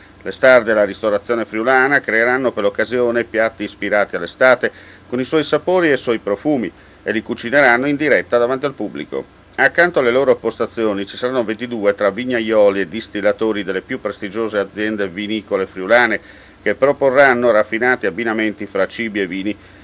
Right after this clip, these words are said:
Attenti alle esigenze alimentari, gli chef proporranno anche piatti per celiaci e vegetariani.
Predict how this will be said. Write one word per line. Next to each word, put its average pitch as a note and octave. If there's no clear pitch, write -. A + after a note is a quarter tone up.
Attenti B2
alle G#2+
esigenze A2+
alimentari, C3
gli A#2+
chef B2+
proporranno A#2+
anche G#2+
piatti D3+
per A2
celiaci A#2
e G#2
vegetariani. F#2